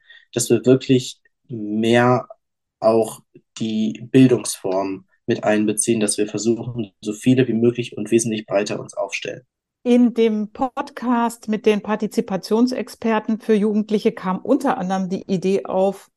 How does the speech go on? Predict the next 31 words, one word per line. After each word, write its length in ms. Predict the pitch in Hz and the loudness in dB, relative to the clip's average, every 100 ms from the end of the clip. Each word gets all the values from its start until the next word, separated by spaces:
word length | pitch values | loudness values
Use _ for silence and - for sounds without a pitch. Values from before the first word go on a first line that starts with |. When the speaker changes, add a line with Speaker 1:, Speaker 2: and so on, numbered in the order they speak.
| _ | _
Speaker 2:
dass 360 | 185 180 - - | -4 -4 -8 -6
in 200 | 185 175 | -4 2
München 540 | 214 254 233 202 - | 4 4 2 -2 -4
ein 240 | 175 170 - | -8 -8 -8
Kinder- 500 | - 208 214 214 - | -2 0 0 -4 -6
und 200 | 180 185 - | -8 -8 0
Jugendrathaus 840 | 262 294 190 151 143 - 139 139 | 4 6 4 2 -6 -4 -6 -6
eingerichtet 640 | - 151 147 143 - 151 - | -6 -6 -4 -6 -8 -14 -10
werden 260 | 147 143 | -8 -8
soll. 280 | 139 135 143 _ _ _ _ | -8 -8 -10 _ _ _ _
Wäre 200 | 165 185 | 0 2
das 200 | 220 247 | 2 0
eine 240 | - 226 226 | 0 0 4
Möglichkeit, 640 | 226 233 233 - 214 208 | 4 2 -2 -4 -6 -4
die 80 | 196 | -4
vielleicht 460 | - 185 170 170 _ _ | -2 0 0 -2 _ _
niederschwelliger 840 | 170 214 254 254 254 226 233 220 - | 2 6 6 4 0 0 0 -2 -2
ist 280 | 240 - | -4 -4
für 200 | - 196 | -2 0
die 340 | 185 190 180 175 _ _ _ - | 0 -2 -4 -6 _ _ _ -8
anderen 640 | 170 214 233 226 233 233 - | -2 2 4 4 4 2 0
Jugendlichen, 760 | 202 226 233 226 214 226 226 214 | -2 0 0 0 0 0 -2 -2
da 200 | 185 196 | 0 0
ihre 240 | 214 196 | -2 -2
Belange 380 | 180 175 175 208 | -2 0 -2 -2
mal 180 | 196 185 | -4 -4
zu 140 | - | -8
platzieren? 640 | - 160 - - 175 247 254 | -10 -10 -8 -6 -2 -2 -2
Was 160 | - | -4
denkst 300 | - 131 127 | -6 -6 -8
du? 160 | - - | -14 -20